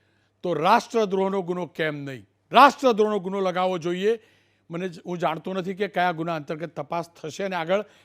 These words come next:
કયા ગુના નોંધાશે, પણ લાગ્યું કે આ મુદ્દે ચર્ચા કરવી જોઈએ.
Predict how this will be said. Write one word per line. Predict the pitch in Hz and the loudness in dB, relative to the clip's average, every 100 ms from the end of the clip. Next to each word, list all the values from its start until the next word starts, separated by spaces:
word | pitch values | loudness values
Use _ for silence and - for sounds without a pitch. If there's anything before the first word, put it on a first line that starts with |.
| _ | _
કયા | 175 170 | -2 -2
ગુના | 139 143 | -4 -10
નોંધાશે, | 135 117 117 110 - _ _ _ _ _ - | -10 -12 -12 -12 -16 _ _ _ _ _ -8
પણ | |
લાગ્યું | 165 156 165 175 | 0 0 0 -4
કે | |
આ | 175 | -6
મુદ્દે | 160 165 | -6 -8
ચર્ચા | 160 139 127 139 | -6 -8 -6 -8
કરવી | 127 117 117 | -8 -12 -12
જોઈએ. | 110 127 127 | -12 -12 -12